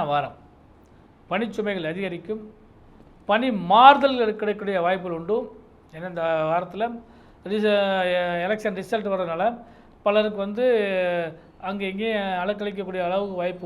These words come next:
உண்டு. அதுவும் குறிப்பா அரசு உத்தியோகம் பண்றவங்களுக்கெல்லாம் பார்த்தீங்கன்னா இந்த வாரத்துல கொஞ்சம் எச்சரிக்கையா இருக்க வேண்டிய காலகட்டமா தான் அமையுது. தனியார் உத்தியோகத்தை பொறுத்தளவு கொஞ்சம் நிதானமா இருந்தாலுமே அரசு உத்தியோகத்தை பொறுத்தளவுக்கு வந்து கொஞ்சம் பிரச்சனை ஏற்படுறதுக்கான வாய்ப்புகள் உண்டு. அதனால உத்தியோகஸ்தரை பொறுத்தளவுக்கு இந்த வாரம்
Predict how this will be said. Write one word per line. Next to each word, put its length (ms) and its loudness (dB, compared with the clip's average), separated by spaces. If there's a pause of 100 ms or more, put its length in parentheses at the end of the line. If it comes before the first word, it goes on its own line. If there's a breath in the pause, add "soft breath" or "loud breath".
உண்டு. 160 -6 (260)
அதுவும் 400 -8
குறிப்பா 280 0 (420 loud breath)
அரசு 240 -6
உத்தியோகம் 300 -6
பண்றவங்களுக்கெல்லாம் 640 -6
பார்த்தீங்கன்னா 340 -6
இந்த 140 -8
வாரத்துல 360 -4
கொஞ்சம் 260 -8 (340 loud breath)
எச்சரிக்கையா 460 -2
இருக்க 160 -6
வேண்டிய 200 -4
காலகட்டமா 480 -6
தான் 140 -4
அமையுது. 280 -10 (960 loud breath)
தனியார் 320 2
உத்தியோகத்தை 300 -2
பொறுத்தளவு 340 -6
கொஞ்சம் 260 -6
நிதானமா 320 -2 (100)
இருந்தாலுமே 360 -6 (200)
அரசு 200 -4
உத்தியோகத்தை 380 -4
பொறுத்தளவுக்கு 440 -8
வந்து 120 -8 (280 loud breath)
கொஞ்சம் 220 -6
பிரச்சனை 300 -4
ஏற்படுறதுக்கான 480 -4
வாய்ப்புகள் 320 -6
உண்டு. 160 -6 (580 loud breath)
அதனால 220 0 (140)
உத்தியோகஸ்தரை 460 -2
பொறுத்தளவுக்கு 360 -8
இந்த 120 -6
வாரம் 220 -6